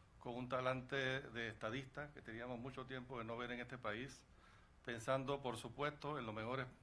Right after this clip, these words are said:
intereses del país, en los mejores intereses de las grandes mayorías. Y eso importa, eso hay que aplaudirlo, eso hay que salvaguardarlo, eso hay que fortalecerlo. Y en efecto, como mencionó el presidente,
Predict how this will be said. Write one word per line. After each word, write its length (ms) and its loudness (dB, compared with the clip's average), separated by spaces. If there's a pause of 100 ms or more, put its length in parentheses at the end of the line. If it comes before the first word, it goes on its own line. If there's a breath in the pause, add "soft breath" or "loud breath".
(220)
intereses 440 -6
del 120 -4
país, 480 -6 (600 soft breath)
en 140 -2
los 80 2
mejores 300 2
intereses 420 0
de 60 2
las 120 2
grandes 280 0
mayorías. 640 -2 (760 soft breath)
Y 120 0
eso 180 0
importa, 640 -2
eso 220 0
hay 80 2
que 80 0
aplaudirlo, 800 2
eso 240 -2
hay 80 0
que 140 -4
salvaguardarlo, 1000 2
eso 200 -2
hay 80 0
que 260 -2 (600 soft breath)
fortalecerlo. 800 2 (680 soft breath)
Y 60 -2
en 80 2
efecto, 360 4
como 300 4
mencionó 360 2
el 80 2
presidente, 760 4